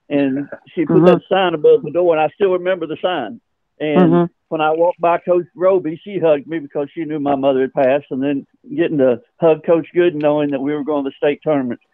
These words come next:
Speaker 1: was a, a, a big impression in my life, because that was a tough time. But the girls' team was all there for Mom's funeral, and that made everything good, too. So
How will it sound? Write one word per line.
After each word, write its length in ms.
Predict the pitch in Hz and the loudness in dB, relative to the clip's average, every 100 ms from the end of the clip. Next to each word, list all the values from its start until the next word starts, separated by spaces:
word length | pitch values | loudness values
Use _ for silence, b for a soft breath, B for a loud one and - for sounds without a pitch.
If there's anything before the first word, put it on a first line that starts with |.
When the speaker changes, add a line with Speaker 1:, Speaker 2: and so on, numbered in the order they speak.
| _ - | _ -4
Speaker 1:
was 200 | 143 127 | 0 2
a, 560 | 123 - - _ - | 0 0 -12 _ -4
a, 200 | 143 - | -2 0
a 20 | 135 | -2
big 500 | 131 190 180 151 - | 2 2 2 -2 -6
impression 600 | 151 135 175 156 - 143 | -6 -2 0 0 0 -4
in 60 | |
my 140 | 131 135 | 0 2
life, 300 | 131 135 123 | 2 2 0
because 160 | 131 147 | -4 -4
that 160 | 160 | -4
was 100 | 131 | -6
a 40 | - | -4
tough 180 | 156 - | -2 -2
time. 340 | 139 113 107 - _ _ - | -6 -6 -8 -14 _ _ -6
But 180 | 120 123 | -4 -2
the 160 | 123 | -4
girls' 320 | 110 160 165 - | -2 0 0 -2
team 200 | 160 143 | -2 0
was 120 | 139 | 2
all 200 | 147 147 | 2 4
there 200 | 143 143 | 2 2
for 120 | 147 | 0
Mom's 320 | 131 143 139 - | -2 -2 -4 -8
funeral, 400 | 165 147 143 135 | -8 -4 -4 -2
and 80 | 135 | -2
that 160 | 147 143 | -2 0
made 160 | 139 | -2
everything 420 | 139 123 151 135 | -2 -2 -4 -2
good, 240 | 131 131 110 | -2 -2 0
too. 300 | 135 107 110 131 | 0 0 -2 -2
So 160 | 110 | -2